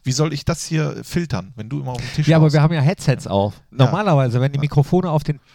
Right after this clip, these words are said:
Speaker 2: Tischen
Speaker 1: Stimmt,
Speaker 2: stehen
Speaker 1: hast du
Speaker 2: oder
Speaker 1: recht.
Speaker 2: auf dem Tisch
Speaker 1: Aber
Speaker 2: stehen
Speaker 1: mich,
Speaker 2: würden, dann
Speaker 1: mich
Speaker 2: wär's,
Speaker 1: stört das, dass du auf dem Tisch haust.
Speaker 2: dann höre ich damit
Speaker 1: Diese
Speaker 2: jetzt auf.
Speaker 1: Aggressivität von dir, die bin ich nicht,
Speaker 2: Ich bin
Speaker 1: kenn ich
Speaker 2: heiß.
Speaker 1: nicht.
Speaker 2: Ich bin heiß auf das Spiel am Wochenende. Ich
Speaker 1: Ja?
Speaker 2: bin nämlich in München.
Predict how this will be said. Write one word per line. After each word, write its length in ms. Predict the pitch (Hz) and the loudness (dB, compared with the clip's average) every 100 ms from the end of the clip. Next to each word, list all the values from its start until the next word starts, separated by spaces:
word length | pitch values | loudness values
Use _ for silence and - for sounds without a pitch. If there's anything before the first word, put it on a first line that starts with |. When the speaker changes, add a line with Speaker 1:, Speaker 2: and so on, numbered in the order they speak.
| _ | _
Speaker 2:
Tischen 260 | 196 196 139 | 0 0 -2
Speaker 1:
Stimmt, 60 | 127 | -4
Speaker 2:
stehen 200 | - 123 | -2 0
Speaker 1:
hast 60 | 127 | 0
du 40 | |
Speaker 2:
oder 60 | 123 | 0
Speaker 1:
recht. 100 | 113 | 0
Speaker 2:
auf 60 | 123 | 0
dem 180 | 131 | -2
Tisch 120 | - 196 | 0 0
Speaker 1:
Aber 100 | 110 | 2
Speaker 2:
stehen 120 | - | 0
Speaker 1:
mich, 80 | 139 | 0
Speaker 2:
würden, 220 | 104 101 | -2 -4
dann 160 | - 139 | -6 -2
Speaker 1:
mich 60 | 151 | 0
Speaker 2:
wär's, 180 | 143 | 0
Speaker 1:
stört 260 | 135 127 - | 0 -4 -6
das, 220 | 92 - | -10 -10
dass 140 | 95 - | -14 -12
du 80 | |
auf 40 | 104 | -14
dem 100 | 104 | -12
Tisch 240 | 107 - | -12 -10
haust. 140 | - 113 | -4 -2
Speaker 2:
dann 140 | 120 | 2
höre 100 | 120 | 4
ich 100 | 135 | 2
damit 160 | - 151 | 0 -2
Speaker 1:
Diese 120 | 165 | 0
Speaker 2:
jetzt 80 | - | -2
auf. 80 | - 196 | 0 0
Speaker 1:
Aggressivität 680 | 156 - 147 135 156 143 | 0 -4 -4 -4 -4 -6
von 140 | - 120 | -6 -8
dir, 120 | 117 | -6
die 120 | 120 | -6
bin 180 | 127 143 | -6 -6
ich 120 | 143 | -6
nicht, 120 | 143 139 - - | -6 -6 -2 2
Speaker 2:
Ich 140 | 143 | 4
bin 120 | 190 | 4
Speaker 1:
kenn 80 | 151 | 2
ich 60 | 214 | 2
Speaker 2:
heiß. 320 | 165 - - | 0 -2 -2
Speaker 1:
nicht. 80 | - | 0
Speaker 2:
Ich 80 | 147 | 2
bin 180 | 175 135 | 2 0
heiß 220 | 190 175 | -2 -2
auf 160 | 160 | 0
das 160 | 160 143 | 2 0
Spiel 240 | - 190 | 0 -2
am 140 | 160 147 | 0 2
Wochenende. 440 | 147 131 98 98 | 0 0 -6 -4
Ich 100 | - | -2
Speaker 1:
Ja? 60 | 120 | 2
Speaker 2:
bin 80 | 190 | 2
nämlich 200 | 175 120 | 2 -2
in 120 | 120 | 0
München. 400 | 151 208 - - | 0 0 -8 -14